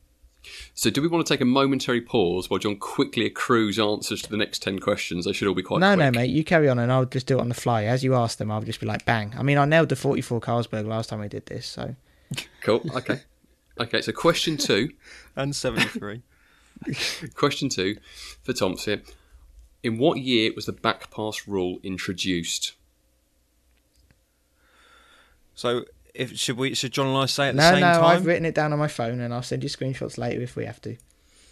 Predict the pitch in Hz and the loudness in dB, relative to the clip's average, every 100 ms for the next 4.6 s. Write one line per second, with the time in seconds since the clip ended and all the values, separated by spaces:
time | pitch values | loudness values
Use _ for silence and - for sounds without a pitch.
0 | _ - - _ _ - - - 95 92 | _ -20 -20 _ _ -18 -14 -12 -12 -8
1 | 117 123 120 - 107 - 104 101 _ - | -4 -4 -4 -8 -8 -8 -12 -14 _ -4
2 | 110 120 123 120 117 117 117 110 - 107 | 0 2 0 -2 -2 -2 -2 -4 -6 -4
3 | 104 104 _ _ _ _ - 110 113 123 | -4 -6 _ _ _ _ -14 -6 -2 -2
4 | 123 - 120 107 104 104 | -2 -4 -6 -4 -6 -10